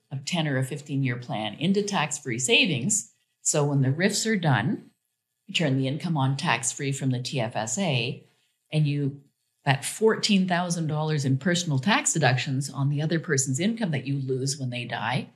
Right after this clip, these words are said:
you make up with tax-free income from the tax-free investment plan. So I don't like T F S As to be used for short-term savings at the bank.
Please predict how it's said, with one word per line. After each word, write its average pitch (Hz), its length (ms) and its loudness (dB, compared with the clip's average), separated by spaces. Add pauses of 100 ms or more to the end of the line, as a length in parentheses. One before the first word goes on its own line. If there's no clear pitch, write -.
(520)
you 165 100 0
make 160 200 2
up 151 140 0
with 143 120 -6
tax-free 131 480 0
income 127 300 -2
from 117 160 -10
the 113 80 -6
tax-free 120 580 -6
investment 139 600 0
plan. - 220 -10 (600)
So 135 100 -2
I 131 40 4
don't 190 180 6
like 196 180 2
T 190 160 0
F 156 140 2
S - 160 2
As 139 180 2
to - 100 -4
be 131 100 -2
used 117 280 -2
for - 160 -8
short-term 139 480 0
savings 127 440 0
at - 100 -8
the 107 60 -6
bank. 226 380 2